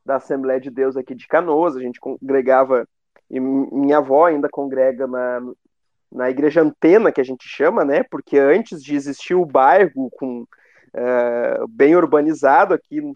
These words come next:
na cidade de Canoas, na Matias Velho, tinha, eh, já a antena da rádio,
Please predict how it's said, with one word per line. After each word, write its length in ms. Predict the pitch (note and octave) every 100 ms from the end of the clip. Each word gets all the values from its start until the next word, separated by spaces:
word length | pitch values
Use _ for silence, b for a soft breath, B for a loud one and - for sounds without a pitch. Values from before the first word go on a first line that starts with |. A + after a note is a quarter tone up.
| _ - -
na 240 | C3+ C3+
cidade 280 | B2+ - B2+
de 60 | -
Canoas, 480 | C#3+ B2+ D3+ G3+ C#3+
na 100 | C3
Matias 360 | C3 - D3
Velho, 360 | C#3 C#3 D#3+ A3 _ _ _ _ _ _
tinha, 880 | - E3 G3 A3+ A#3 A#3+ A#3+ A#3 -
eh, 680 | - - - - - - D#3+
já 260 | G3 G#3
a 40 | A3+
antena 460 | B3+ - A3+ C#4 A3+
da 120 | F3+
rádio, 500 | D3+ D#3+ G#3 C#3